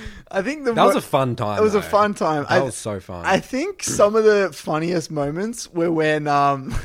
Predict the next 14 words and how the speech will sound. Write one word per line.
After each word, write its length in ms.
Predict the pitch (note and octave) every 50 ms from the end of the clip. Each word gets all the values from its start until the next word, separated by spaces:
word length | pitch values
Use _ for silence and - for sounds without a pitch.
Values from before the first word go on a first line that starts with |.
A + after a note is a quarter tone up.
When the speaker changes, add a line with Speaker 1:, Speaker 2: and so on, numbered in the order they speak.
| - D#3 A2+ - - _ _ _
Speaker 1:
<laughs> 400 | - - C#4 D4 - - - -
so, 240 | - - - G3 F#3+
like, 180 | F#3 F#3 F3 F3
we 80 | F#3
had 160 | A3+ C#4 D#4 -
two 280 | - - A3 A#3+ A#3
vegetarians 760 | F3+ F#3+ G3 F#3 E3 E3 - - E3+ D#3+ E3+ F3 E3+ D#3+ C#3+
on 120 | D3+ C#3+
the 60 | C#3 C#3
team, 260 | - - D3+ C#3 C3+
Speaker 2:
<laughs> 160 | F3 F3+ -
Oh, 100 | F3 E3 -
yeah. 200 | F3 E3+ E3 D3+ - G3
Speaker 1:
and 240 | G3 F3 E3 D3